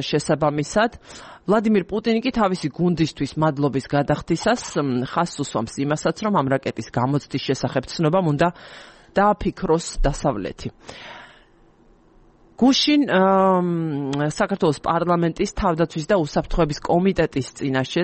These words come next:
წარდგა ნატოს გენერალური მდივნის თანაშემწის მოადგილე ჯეიმს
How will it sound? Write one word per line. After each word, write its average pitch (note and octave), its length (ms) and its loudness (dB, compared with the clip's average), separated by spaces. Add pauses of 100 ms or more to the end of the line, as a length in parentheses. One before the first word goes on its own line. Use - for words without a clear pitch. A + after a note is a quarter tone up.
წარდგა C#3 560 0
ნატოს C3+ 320 -2
გენერალური C#3+ 480 2
მდივნის D3+ 500 0 (440)
თანაშემწის D3+ 760 0
მოადგილე C#3 480 0
ჯეიმს D3 340 2